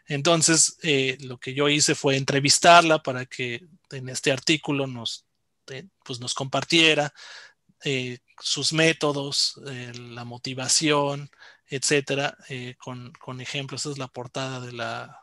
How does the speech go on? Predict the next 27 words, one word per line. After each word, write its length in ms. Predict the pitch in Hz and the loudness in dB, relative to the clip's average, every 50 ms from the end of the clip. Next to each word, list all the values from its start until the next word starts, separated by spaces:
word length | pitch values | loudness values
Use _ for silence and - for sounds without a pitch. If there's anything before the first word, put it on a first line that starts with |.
| _ _ _ _ _ _ _ | _ _ _ _ _ _ _
de, 260 | - 120 127 123 120 | -20 -16 -14 -14 -14
del 280 | 113 160 135 139 135 139 | -14 -16 -14 -14 -12 -8
cómic, 320 | - - 185 180 175 - - | -4 -2 -2 -2 -2 -2 -4
es 240 | 139 - - - _ _ _ _ _ - | -4 -6 -6 -10 _ _ _ _ _ -4
mismo 320 | 165 165 175 170 170 156 | 0 0 0 2 0 -2
formato 500 | - - 156 147 147 151 151 147 - 156 | -2 0 -2 -2 0 -2 -4 -4 -4 -8
como 240 | 135 - 127 127 123 | -10 -12 -14 -12 -12
el 120 | 120 123 | -12 -12
de 160 | 120 120 120 - | -12 -12 -14 -12
pa-, 200 | - 131 131 - 139 - | -10 -10 -10 -10 -12 -14
Relatos 360 | 139 131 135 143 - - 139 | -12 -12 -10 -10 -10 -10 -12
de 80 | 131 135 | -12 -12
Cuidado 420 | - - 131 131 135 131 135 139 | -12 -12 -10 -8 -8 -8 -8 -10
que 120 | - 135 127 | -12 -12 -12
les 160 | 127 - - | -10 -10 -10
enseñé, 640 | 135 127 - 139 135 139 143 143 143 143 131 - _ _ _ 180 - 202 208 - | -10 -12 -12 -12 -12 -10 -10 -10 -10 -10 -12 -14 _ _ _ -20 -20 -18 -14 -12
eh, 140 | 143 135 131 | -10 -10 -8
mío. 240 | 135 143 143 147 | -8 -6 -6 -6
Fue 380 | 139 - 151 139 139 135 131 - - - - - | -6 -6 -4 -4 -2 -2 -4 -6 -10 -16 -16 -8
este 300 | 151 151 147 - - 160 | -4 -2 -2 -2 -2 -2
proye-, 280 | - - 143 147 156 156 | -2 -2 -2 0 0 -2
este 180 | 147 - 170 | -2 -2 -6
trabajo 520 | 151 - 139 135 147 151 151 - - 156 147 - - - - - - - - - _ | -6 -6 -4 -2 0 0 -2 -2 -4 -8 -10 -10 -14 -14 -14 -12 -12 -14 -16 -18 _
nos 300 | - 151 139 139 135 - | -8 -6 -2 0 0 0
influyó. 420 | 151 160 147 - 165 151 147 180 202 | 0 -4 -6 -6 -4 -4 0 0 2
En 100 | 196 185 | 2 4
este, 220 | 180 165 - 202 | 2 2 0 -2